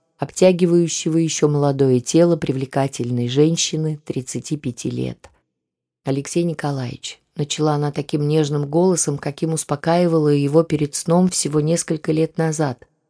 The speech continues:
На ее выразительных больших глазах выступили слезы. «Это временно. Пусть они немного побудут у меня. Обещаю их хранить, словно сокровище». Добрая няня заплакала, прижимая к себе шкатулку,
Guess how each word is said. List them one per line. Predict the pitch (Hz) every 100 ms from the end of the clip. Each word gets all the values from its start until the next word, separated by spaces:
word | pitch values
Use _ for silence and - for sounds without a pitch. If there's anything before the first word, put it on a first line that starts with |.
| _
На | 156
ее | 165 180
выразительных | 175 165 180 180 165 160 147
больших | 151 151 185 165
глазах | 151 151 165 185 -
выступили | 170 185 175 165 165
слезы. | 160 165 156 135 135 127 - - - _ _
«Это | 180 185 190
временно. | 190 196 160 123 113 110 104 - _ _
Пусть | 202 202 -
они | 185 185 185
немного | 170 165 175 185 175
побудут | - 156 156 180 170 170
у | 175
меня. | 160 151 131 113 117 _ _ _ _
Обещаю | 156 156 170 - 196 185
их | 175 170
хранить, | - - 165 165 160 147 - - -
словно | - 175 165 165
сокровище». | 151 - - 156 147 127 - - - _ _ _ _ _ _
Добрая | 180 165 165 165
няня | 160 170 165
заплакала, | 156 160 170 185 190 156 139
прижимая | - 147 147 147 147
к | 139
себе | - 139 147
шкатулку, | 143 131 127 185 185 - 120